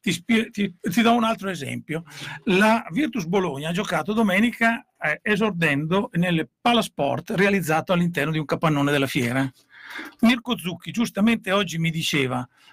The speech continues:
"Ma perché a Reggio non hanno fatto uguale, visto che c'è la fiera, che non si sa dove vogliono giocare, invece che fare il palasport in quelle condizioni, dove sono fare un palasport alla fiera?" Perché siamo a Reggio.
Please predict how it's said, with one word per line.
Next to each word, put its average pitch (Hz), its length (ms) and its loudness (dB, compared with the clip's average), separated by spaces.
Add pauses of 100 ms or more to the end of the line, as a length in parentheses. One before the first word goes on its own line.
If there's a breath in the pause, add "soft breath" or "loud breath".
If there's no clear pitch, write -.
(200 soft breath)
"Ma 240 180 4
perché 233 560 0
a 170 140 0
Reggio 170 320 0
non 160 100 0
hanno 160 160 0
fatto 175 340 -2
uguale, 156 560 2
visto 160 260 -4
che 151 100 -2
c'è 160 120 -2
la 156 80 -2
fiera, 170 300 2
che 151 140 -4
non 147 140 0
si 226 140 -6
sa - 300 2
dove 156 240 2
vogliono 156 240 2
giocare, 160 320 2
invece 170 240 -2
che 143 100 -4
fare 175 200 2
il 143 60 -6
palasport 170 680 -2
in 139 100 -4
quelle 151 160 -2
condizioni, 170 680 0 (200 loud breath)
dove 156 240 2
sono 165 280 2
fare 160 200 0
un 139 80 -6
palasport 156 480 -4
alla 139 120 -2
fiera?" 165 320 0 (380 loud breath)
Perché 302 240 0
siamo 320 220 0
a 311 40 4
Reggio. 311 320 0